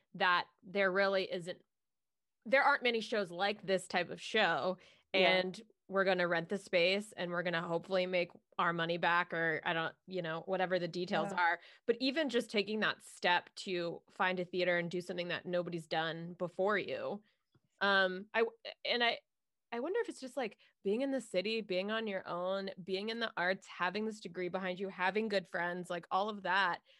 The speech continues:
Speaker 1: led you to start your own show. I mean, that's hu-, that's just
Speaker 2: I,
Speaker 1: huge.
Speaker 2: I mean, we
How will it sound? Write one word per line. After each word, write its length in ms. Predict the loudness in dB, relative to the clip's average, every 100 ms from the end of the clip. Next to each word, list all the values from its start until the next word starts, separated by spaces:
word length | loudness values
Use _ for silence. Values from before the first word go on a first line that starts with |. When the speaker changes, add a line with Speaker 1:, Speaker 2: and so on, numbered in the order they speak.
| _ _ _ -6
Speaker 1:
led 320 | -2 -2 -2
you 140 | -6
to 540 | -6 -4 -2 -2 -6 -10 _ _ _ _ _ _
start 420 | -20 -10 -10 -6
your 140 | -4
own 160 | -4 -6
show. 280 | -8 -6 -2
I 60 | 0
mean, 160 | 2
that's 200 | 2 0
hu-, 180 | -6 -12 -6
that's 220 | -6 -4
just 160 | 2
Speaker 2:
I, 60 | 4
Speaker 1:
huge. 100 | 4
Speaker 2:
I 80 | 2
mean, 220 | 4 8
we 180 | 8